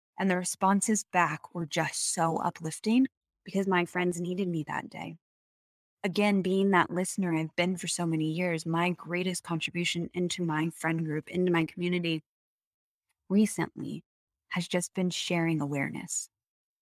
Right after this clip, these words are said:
When I see goodness and greatness and congruence in somebody else, I just send them a note. I just tell them what I've witnessed, because sometimes being seen is one of the biggest things that we desire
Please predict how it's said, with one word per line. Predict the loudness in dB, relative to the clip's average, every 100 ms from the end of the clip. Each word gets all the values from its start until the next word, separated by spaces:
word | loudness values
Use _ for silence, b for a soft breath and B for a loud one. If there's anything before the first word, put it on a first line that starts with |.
| -2
When | 0 0 2
I | 2 2
see | 2 0 0 _ _
goodness | 2 4 4 2 0 -4
and | -2
greatness | -2 0 0 0 -2 -4 -4
and | -4
congruence | -2 -2 0 0 0 -2
in | -2
somebody | 0 0 2
else, | 2 0 -6 -6
I | -2
just | 2 2 0
send | 0 0
them | 0
a | 2
note. | 2 0 -4 _ _ _ _ -4
I | 0
just | 2 0 -2
tell | -2 0
them | 0 -2 _ _ _ 0
what | 4
I've | 4 2
witnessed, | 2 0 0 -4 -6 -4
because | -2 0 0
sometimes | 4 4 6 4 4
being | 0 2 0
seen | 0 2 4
is | 4 2
one | 0
of | 0
the |
biggest | 0 0 0 0
things | 0 0
that | 0
we | -2
desire | 0 2 2 2 2 0